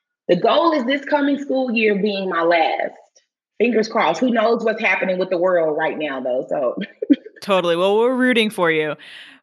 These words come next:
Speaker 2: But Jennifer, it sounds like you're having, you and your husband have really open conversations about money. Did that start before you guys even got married, or was that something you had to learn how to do?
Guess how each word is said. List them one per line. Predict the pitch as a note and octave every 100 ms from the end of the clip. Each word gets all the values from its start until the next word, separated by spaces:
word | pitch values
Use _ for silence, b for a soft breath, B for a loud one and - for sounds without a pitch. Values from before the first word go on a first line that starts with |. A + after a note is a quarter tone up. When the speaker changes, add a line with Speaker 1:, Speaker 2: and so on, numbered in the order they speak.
| -
Speaker 2:
But | B3+
Jennifer, | D4+ E4+
it | F4 -
sounds | - E4+ B4 A#4
like | A#4 -
you're |
having, | C#4 A3 A#3+ A3+ G3+
you | G#3+
and | C#4
your | C4+
husband | B3+ B3+ G#3+
have | G3+ F3+
really | F3+ G3 A3 A3 G#3+
open | E3 F#3 F#3+ F3+ F3
conversations | F3 E3+ F3 F3+ F3 - D#3+ E3+ E3 D#3 D3+ D#3 -
about | - D#3+ E3 D#3+ -
money. | F3 E3 E3+ C#3
Did | C#3+ F3+
that | G#3 C4
start | - E4 E4 -
before | A3+ A3 F#3
you | G3
guys | G#3 G3+ F#3+
even | F#3
got | F#3+ D#3+
married, | E3 E3+ C#4+ G4+
or | A3
was | G3 G3
that | G3+
something | G#3+ G#3
you | G3
had | G3+
to | F3+
learn | E3 E3 F3
how | F3
to | D#3+
do? | D3+ E3 -